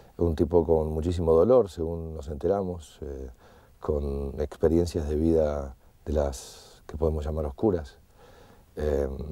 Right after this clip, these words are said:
que ha tardado muchísimo en intentar formar una familia porque es una especie de adolescente tardío. En, más allá de que su, su oficio es el de crear o inventar juguetes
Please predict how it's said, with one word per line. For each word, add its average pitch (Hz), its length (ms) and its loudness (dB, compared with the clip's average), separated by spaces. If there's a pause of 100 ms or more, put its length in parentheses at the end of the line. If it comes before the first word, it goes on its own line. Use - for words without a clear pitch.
(240)
que 98 100 6
ha 90 60 8
tardado 92 300 4
muchísimo 95 640 -2
en 80 220 -6
intentar 80 440 -4
formar 87 300 0
una 85 140 0
familia 107 460 2
porque 76 600 -4 (380)
es 87 140 -2
una 90 80 2
especie 90 280 2
de 82 80 8
adolescente 80 560 0
tardío. 80 580 -2 (440)
En, 85 420 0
más 95 220 2
allá 92 340 6
de 76 200 -4
que 85 120 -12
su, 82 720 -8
su - 160 -2
oficio 85 480 0
es 78 220 -2
el 73 220 -2
de 78 640 -4
crear 90 400 6
o 82 80 -2
inventar 76 400 -6
juguetes 90 640 -2